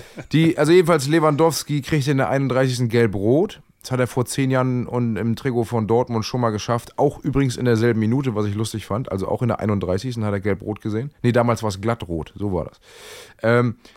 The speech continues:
Speaker 2: und Piqué, der sein letztes Spiel gemacht hat, weil er ja jetzt Rot gesehen hat,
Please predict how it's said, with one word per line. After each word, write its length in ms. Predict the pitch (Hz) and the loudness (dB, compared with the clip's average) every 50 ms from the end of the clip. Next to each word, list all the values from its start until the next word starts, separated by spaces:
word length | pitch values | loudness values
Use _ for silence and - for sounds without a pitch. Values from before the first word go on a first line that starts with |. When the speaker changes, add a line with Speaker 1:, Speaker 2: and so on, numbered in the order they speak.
| _ _ _ _ _ | _ _ _ _ _
Speaker 2:
und 260 | - 131 127 120 - _ _ _ _ _ | 0 0 0 0 -2 _ _ _ _ _
Piqué, 640 | - - 160 135 - - - 190 180 156 165 196 202 - | -4 -2 -2 -2 -2 0 2 4 6 6 6 4 2 0
der 120 | - 123 | 0 0
sein 200 | 113 123 113 101 | 2 2 2 2
letztes 580 | 101 131 156 160 - - - 143 139 135 - - _ | 2 0 -2 -2 -4 -6 -4 -4 -4 -6 -8 -14 _
Spiel 600 | - - - - - 147 165 175 180 190 202 196 - _ _ _ _ _ _ _ _ _ _ _ _ _ _ _ _ | -12 -12 -12 -8 -6 -2 2 4 4 4 2 0 -8 _ _ _ _ _ _ _ _ _ _ _ _ _ _ _ _
gemacht 400 | - 123 110 117 113 - - - | -4 -2 -2 -2 -2 -4 -4 -4
hat, 320 | 123 156 202 - - _ _ _ _ _ _ _ _ _ _ _ _ - | -4 -4 -4 -6 -12 _ _ _ _ _ _ _ _ _ _ _ _ -2
weil 160 | 113 113 113 | 0 2 2
er 40 | 110 | 2
ja 120 | 107 101 | 4 2
jetzt 220 | 98 98 95 - 98 | 2 2 0 -2 -4
Rot 180 | 113 147 156 | -4 -4 -4
gesehen 320 | - - 98 104 98 90 95 | -4 -6 -6 -4 -4 -2 -2
hat, 240 | 104 139 - - | -4 -4 -6 -12